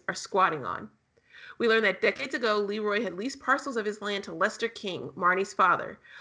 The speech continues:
While Lester waved a few Confederate flags himself, he and Leroy grew to respect each other. But now, Marnie and her Brotherhood connections have moved in to terrorize Leroy on his own property,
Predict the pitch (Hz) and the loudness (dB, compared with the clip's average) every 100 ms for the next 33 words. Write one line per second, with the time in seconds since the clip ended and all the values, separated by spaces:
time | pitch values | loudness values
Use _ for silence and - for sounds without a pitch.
0 | - - 214 208 285 - 285 226 226 220 | -6 4 4 6 0 -2 -4 0 0 -2
1 | 214 220 - 220 - 226 226 214 226 208 | -8 -14 -10 -10 -4 2 2 2 2 2
2 | - 185 - 285 285 294 - - _ 262 | -2 -14 -6 0 0 0 -14 -20 _ -2
3 | 285 262 240 226 226 196 208 202 208 190 | 0 -2 -2 0 0 -2 -2 -2 -2 -4
4 | 185 170 - - - - _ _ _ - | -4 -6 -10 -10 -10 -14 _ _ _ -4
5 | 175 202 233 202 190 - 180 190 214 240 | 0 6 8 8 4 2 4 4 6 0
6 | 226 240 180 185 220 269 - 208 208 196 | -4 -4 -4 -2 -2 -4 -8 -8 -8 -8
7 | 190 175 185 214 208 190 202 - 214 214 | -6 -6 -4 -4 -2 -4 -4 -4 2 4
8 | 202 208 190 185 185 180 165 175 180 190 | 4 0 -2 0 2 2 2 -2 -2 -2
9 | - 131 - - - | 2 2 2 -8 -12